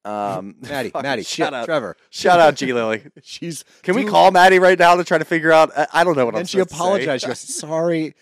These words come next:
Speaker 2: G Lilly, don't ever
Speaker 1: Yeah,
Speaker 2: change.
Speaker 1: don't change. You're
Speaker 2: You're
Speaker 1: great.
Speaker 2: great." But this whole entire thing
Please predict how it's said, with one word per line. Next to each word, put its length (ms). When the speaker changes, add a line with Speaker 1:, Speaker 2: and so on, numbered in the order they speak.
Speaker 2:
G 260
Lilly, 240
don't 440
ever 360
Speaker 1:
Yeah, 180
Speaker 2:
change. 120
Speaker 1:
don't 180
change. 320
You're 120
Speaker 2:
You're 80
Speaker 1:
great. 120
Speaker 2:
great." 220
But 380
this 280
whole 480
entire 760
thing 360